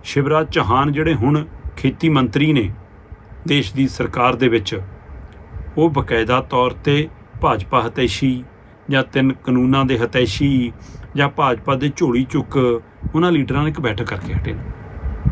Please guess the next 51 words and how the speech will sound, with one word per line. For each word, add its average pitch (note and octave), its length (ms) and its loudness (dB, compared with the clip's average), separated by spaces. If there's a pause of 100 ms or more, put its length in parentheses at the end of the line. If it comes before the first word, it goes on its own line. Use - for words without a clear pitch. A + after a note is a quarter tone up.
(600)
ਵੈਸੇ C#3 200 2
ਉਹ E3+ 60 2
ਦਮ D#3+ 160 0
ਭਰ F#3 160 0
ਰਹੇ D#3+ 100 4
ਨੇ F3 80 2
ਕਿ F3 100 0
ਅਸੀਂ E3 220 0 (280)
ਦੇਸ਼ D3+ 180 0
ਭਰ F#3 100 2
'ਚੋਂ D#3+ 180 -2
ਬੁਲਾ C#3+ 220 2
ਰਹੇ D3 140 2
ਹਾਂ, D3 120 2
ਹਰ E3 580 -2 (260)
ਮੰਗਲਵਾਰ D3 580 2
ਜੀ D3 140 0
ਇਹ C#3 100 2
ਜੀ D3 140 2
ਮੀਟਿੰਗ C3+ 300 0
ਹੋਇਆ C#3+ 140 0
ਕਰੂਗੀ, C#3 440 0 (260)
ਵੱਖ-ਵੱਖ D3+ 280 0
ਸੂਬਿਆਂ C#3+ 260 0
'ਚੋਂ C3 100 -4
ਕਿਸਾਨ C#3 300 0
ਬੁਲਾਏ B2+ 220 2
ਜਾਣ C#3 240 0
ਕਰਨਗੇ, C#3+ 420 0 (220)
ਐਮ D#3 180 2
ਐਸ - 140 0
ਪੀ D#3 100 -2
'ਤੇ D3 120 2
ਕੰਮ C3+ 200 0
ਕਰ C3+ 160 -2
ਰਹੇ D3 120 2
ਹਾਂ, C#3 160 2
ਦਾਲਾਂ D3+ 280 2
ਫਸਲਾਂ C3+ 280 -4
'ਤੇ C#3 100 -6
ਕੰਮ B2+ 160 -6
ਕਰ A#2+ 40 -10
ਰਹੇ B2+ 80 -10
ਹਾਂ। C3 60 -6
ਮੈਂ D#3 80 -4
ਕਹਿੰਦਾ G#3 140 -4
ਚੰਗੀ A3 340 2
ਗੱਲ A#3 100 2
ਹੈ A3+ 40 2
ਸਰਕਾਰ G#3 300 0
ਕਰੇ G#3 280 2